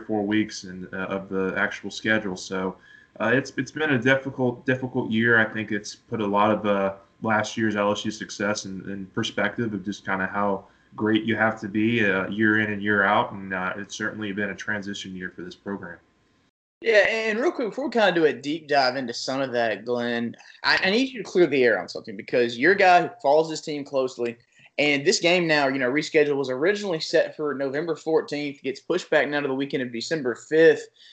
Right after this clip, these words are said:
Speaker 2: Um, and I think, I think on the Alabama side, with, with a lot of fans, maybe this isn't true with some of the players, uh, but I think for a lot of the fans, they felt like, you know, because of the issues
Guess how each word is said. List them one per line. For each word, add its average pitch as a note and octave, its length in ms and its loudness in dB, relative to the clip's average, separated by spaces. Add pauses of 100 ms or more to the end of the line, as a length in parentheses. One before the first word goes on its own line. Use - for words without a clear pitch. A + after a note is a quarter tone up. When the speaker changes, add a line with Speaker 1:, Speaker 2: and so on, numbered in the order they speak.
(300)
Speaker 2:
Um, D#3 380 4 (380)
and G#3+ 100 2
I C#4+ 40 2
think, C#4+ 220 -4
I A#3 40 -6
think G#4+ 180 0
on G3 60 2
the D#3+ 100 -2
Alabama D3 540 4
side, G2 500 0 (180)
with, D3 220 0
with D#3 140 0
a - 20 6
lot A#3 160 8
of D3 100 -4
fans, A2 420 -2
maybe D3+ 340 2
this F#3+ 140 0
isn't D3 220 -4
true D#3+ 180 2
with D3 100 4
some C#3 160 -2
of B2+ 40 -2
the A#2+ 60 0
players, C3+ 640 2
uh, A2+ 280 4
but C3+ 120 2
I C3 60 4
think G#3+ 200 -2
for G3+ 60 2
a E3+ 60 4
lot E3+ 140 6
of C#3 60 0
the A2+ 80 -4
fans, C3+ 420 -2 (160)
they E3 240 2
felt E3 400 4
like, B2+ 460 0 (760)
you D#3 120 -2
know, B2 140 2
because D#3 480 4
of G3 80 2
the E3 220 2
issues B2 520 -4